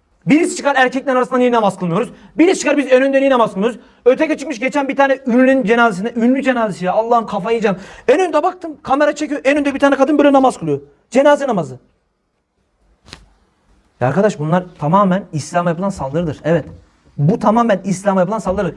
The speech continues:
Ya bunu yapan kadının yatacak yeri yok be. Ne demek cami, kadınlara cami açık? Ya bir de bilmiş, konuşuyor orada, çok bilmiş. "Kadınlar artık cuma kılacak." diyor. Ya Rabbel Alemin, Ya Erhamer Rahimin ve Ya Hayren Nasirin. Nerelere gidelim ya?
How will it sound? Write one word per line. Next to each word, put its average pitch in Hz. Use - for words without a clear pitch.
Ya 175
bunu 202
yapan 220
kadının 196
yatacak 175
yeri 160
yok -
be. 151
Ne 247
demek 269
cami, 196
kadınlara 180
cami 156
açık? 123
Ya 262
bir 339
de 170
bilmiş, 311
konuşuyor 247
orada, 175
çok -
bilmiş. 180
"Kadınlar 294
artık 294
cuma 269
kılacak." 254
diyor. 127
Ya 147
Rabbel 139
Alemin, 123
Ya 147
Erhamer 139
Rahimin 127
ve 151
Ya 160
Hayren 139
Nasirin. 120
Nerelere 170
gidelim 127
ya? 110